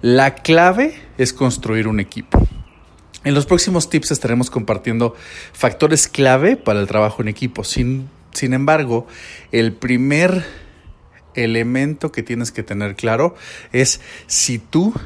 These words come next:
eres un team player o eres un jugador de equipo. Es decir, los latinoamericanos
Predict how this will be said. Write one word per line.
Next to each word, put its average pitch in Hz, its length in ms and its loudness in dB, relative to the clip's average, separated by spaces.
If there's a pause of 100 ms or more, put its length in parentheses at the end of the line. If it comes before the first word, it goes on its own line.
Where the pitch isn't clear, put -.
(140)
eres 120 400 -2
un 127 200 0
team 131 280 0
player 107 580 0
o 110 140 -2
eres 113 220 -2
un 117 100 -4
jugador 98 460 -2
de 95 80 -2
equipo. - 320 -10 (560)
Es 120 140 0
decir, 127 340 -4 (840)
los 123 200 0
latinoamericanos 147 1120 0